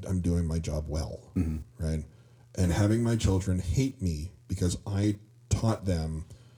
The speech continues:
Speaker 1: how life was before life hit them. I, you know, I, as, as mean as it may be, I think I'm doing the right thing.
Speaker 2: Yeah. Well, and it,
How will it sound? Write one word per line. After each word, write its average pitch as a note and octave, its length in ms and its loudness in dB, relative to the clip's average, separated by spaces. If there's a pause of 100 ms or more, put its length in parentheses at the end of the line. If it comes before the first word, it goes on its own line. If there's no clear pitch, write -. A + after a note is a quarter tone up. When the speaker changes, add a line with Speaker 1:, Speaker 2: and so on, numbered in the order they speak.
(320)
Speaker 1:
how A2 200 2
life F#2+ 420 2
was D#2 220 -2
before F2 380 -2
life E2 320 -4
hit C#3+ 180 -6
them. E3 220 -2 (1400)
I, G2+ 220 2 (880)
you G#2 100 2
know, F2 240 2
I, G2+ 180 2 (120)
as, G#2+ 320 2
as G2 140 2
mean A2 340 4
as G#2+ 160 4
it F#2 80 2
may F#2+ 200 4
be, B2 460 0 (580)
I G2+ 80 4
think F#2+ 220 2
I'm E2+ 120 2
doing D#2+ 200 0
the D2+ 60 -4
right C2+ 220 -6
thing. G#1+ 260 -6 (640)
Speaker 2:
Yeah. A#2 220 2 (220)
Well, A2+ 220 6
and G2+ 200 4
it, E2+ 180 0